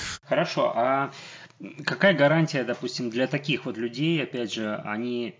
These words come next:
какое-то время находятся в Канаде, те же дедушки, бабушки, приехали в гости к, э, детям или внукам, э, их застраховали,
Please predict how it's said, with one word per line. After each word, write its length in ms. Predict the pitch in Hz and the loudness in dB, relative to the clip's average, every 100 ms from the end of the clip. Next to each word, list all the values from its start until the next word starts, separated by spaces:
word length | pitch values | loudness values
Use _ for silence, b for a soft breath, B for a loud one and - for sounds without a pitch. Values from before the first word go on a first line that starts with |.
| - | -18
какое-то 340 | - 156 147 | -4 -2 0
время 260 | 127 135 123 | 0 -2 0
находятся 480 | 117 143 123 - 113 | -2 -4 -6 -6 -6
в 60 | |
Канаде, 720 | - 107 107 95 98 95 - - _ | -2 -2 0 -2 -2 -4 -8 -14 _
те 120 | 131 | -4
же 120 | 113 110 | -4 -4
дедушки, 440 | 113 139 120 123 | -4 -4 -4 -6
бабушки, 420 | 101 104 98 - | -4 -4 -4 -10
приехали 380 | - 120 117 120 | -6 -6 -4 -6
в 80 | 104 | -4
гости 340 | 110 117 - | -4 -4 -6
к, 120 | - - | -8 -8
э, 400 | 104 101 98 98 | -6 -4 -4 -4
детям 400 | 98 127 - 101 | -4 -4 -4 -6
или 100 | 104 | -4
внукам, 440 | 104 104 95 101 B B B B B | -4 -4 -4 -8 B B B B B
э, 200 | 107 104 | -8 -4
их 180 | 160 160 | 0 0
застраховали, 800 | 135 127 127 107 98 98 113 175 | 0 -6 -2 0 2 0 0 -4